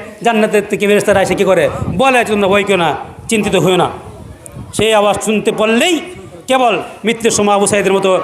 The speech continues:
এবার বুক পেতে দিতে পারে। আপনি দেখলেন আবু সাইদ, অল্প বয়স্ক একটা ছেলে, ইউনিভার্সিটির পড়া-, পড়ুয়া একটা ছেলে, সে কী করে মৃত্যুর সামনে বুক পেতে দিল?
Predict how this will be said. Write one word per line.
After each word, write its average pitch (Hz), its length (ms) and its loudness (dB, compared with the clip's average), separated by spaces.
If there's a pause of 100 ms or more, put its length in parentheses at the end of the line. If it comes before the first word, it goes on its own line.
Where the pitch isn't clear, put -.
(160)
এবার 202 220 2
বুক 214 200 0
পেতে 208 180 0
দিতে 170 140 -2
পারে। 185 140 2
আপনি 196 120 0
দেখলেন 277 320 2 (380)
আবু 233 180 0
সাইদ, 247 280 2 (680)
অল্প 196 160 2
বয়স্ক 196 280 2
একটা 196 180 -2
ছেলে, 214 360 0 (760)
ইউনিভার্সিটির 202 420 2
পড়া-, 175 220 4
পড়ুয়া 185 240 2
একটা 170 160 0
ছেলে, 156 320 0 (360)
সে 185 80 -2
কী 240 160 -2
করে 269 300 2 (460)
মৃত্যুর 220 260 0
সামনে 180 240 0
বুক 175 160 -2
পেতে 170 160 2
দিল? 151 200 2